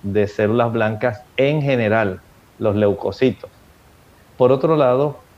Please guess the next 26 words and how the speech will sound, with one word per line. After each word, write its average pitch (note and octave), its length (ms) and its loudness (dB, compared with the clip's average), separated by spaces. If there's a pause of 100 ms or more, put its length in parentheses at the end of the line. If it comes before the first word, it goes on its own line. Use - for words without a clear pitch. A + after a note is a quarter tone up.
(100)
también C3 340 0
hay D#3 140 -2
situaciones C3 720 -2
que A#2 120 0
afectan A2+ 460 -4
la G#2 100 0
médula G#2+ 380 -2
ósea, C3+ 380 0
la G2 260 -2
producción A#2+ 1000 0
de A#2 140 -2
estos A2+ 240 -4
glóbulos A2+ 420 0
blancos. E3+ 460 -6 (800)
Si C#3+ 260 0
la D#3 140 2
persona, C3 460 -2
por B2+ 140 -2
ejemplo, A#2 400 -2
está A2+ 180 -2
desarrollando A2+ 920 -2
fibrosis A#2+ 1200 -2 (120)
de G2+ 280 -2
la F#2+ 120 0
médula G#2+ 520 0
ósea, G#2 480 -2